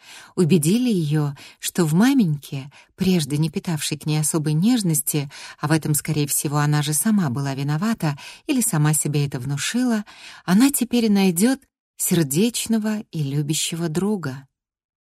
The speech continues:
Пожалуй, она охладила материнскую любовь своей беспомощностью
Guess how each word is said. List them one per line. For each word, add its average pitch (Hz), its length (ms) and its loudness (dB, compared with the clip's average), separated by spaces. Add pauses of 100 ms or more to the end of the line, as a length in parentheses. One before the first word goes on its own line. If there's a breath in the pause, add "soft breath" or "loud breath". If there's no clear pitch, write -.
Пожалуй, 180 540 0 (540 soft breath)
она 190 260 4
охладила 180 520 0
материнскую 170 640 -2
любовь 175 380 0 (300 loud breath)
своей 214 300 2
беспомощностью 190 1080 0